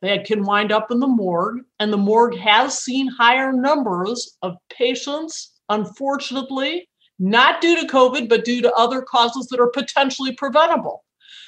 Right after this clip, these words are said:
So I would suggest to every listener out there, you got chest pain? Guess what? The chances of having a heart attack pretty much are the same with or without covid. You have to go to the hospital to get that checked.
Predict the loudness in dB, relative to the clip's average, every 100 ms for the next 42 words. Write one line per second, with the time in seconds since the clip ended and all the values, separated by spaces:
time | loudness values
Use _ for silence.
0 | -14 0 4 4 4 -2 -6 0 0 2
1 | 0 0 0 -2 -8 -8 0 2 2 2
2 | -2 -2 0 6 6 6 4 4 4 0
3 | 0 -4 _ _ 4 4 4 4 4 4
4 | 0 2 0 0 -4 0 2 2 2 4
5 | 4 4 2 2 2 2 -2 _ -4 2
6 | 4 6 4 2 -2 -6 -4 2 2 2
7 | -2 -4 -6 -2 2 2 4 0 0 -2
8 | -2 0 0 0 -6 -2 0 0 0 2
9 | 0 -2 -6 -4 -2 0 0 -2 0 -2
10 | -2